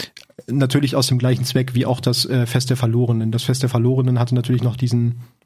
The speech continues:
ähm, diesen Beigeschmack, dass man sich auch, äh,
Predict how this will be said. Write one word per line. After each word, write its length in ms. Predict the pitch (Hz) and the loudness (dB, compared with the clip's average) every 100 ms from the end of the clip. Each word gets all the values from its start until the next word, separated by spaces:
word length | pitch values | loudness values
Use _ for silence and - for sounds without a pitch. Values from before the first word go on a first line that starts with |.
| _ | _
ähm, 560 | - 120 113 117 113 110 - _ - | -2 0 2 2 0 -4 -8 _ -8
diesen 220 | 117 117 | -2 0
Beigeschmack, 520 | 120 123 131 131 123 | 2 2 2 2 0
dass 220 | 123 123 123 | 0 -2 0
man 120 | 120 | 0
sich 280 | 117 123 - | 0 -4 -2
auch, 240 | 117 - | -4 -2
äh, 400 | 131 117 117 117 | -2 0 0 -2